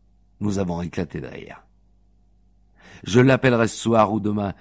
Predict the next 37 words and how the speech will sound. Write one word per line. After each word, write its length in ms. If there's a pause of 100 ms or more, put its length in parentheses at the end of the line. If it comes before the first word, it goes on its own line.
(180)
pour 140
qu'elle 160
m'explique 460
la 80
marche 240
à 60
suivre. » 440 (1000)
Ça 180
ne 100
nous 220
empêche 300
pas 100
de 80
revenir 400
par 180
ici 280
pour 200
essayer 240
d'en 140
trouver 240
d'autres. 300 (800)
Au 100
contraire 440
même, 300 (320)
il 220
vaut 140
mieux 180
que 100
ce 160
soit 280
nous, 340 (160)
plutôt 260
que 120
des 140
plongeurs 540 (420)
moins 200
scrupuleux. 560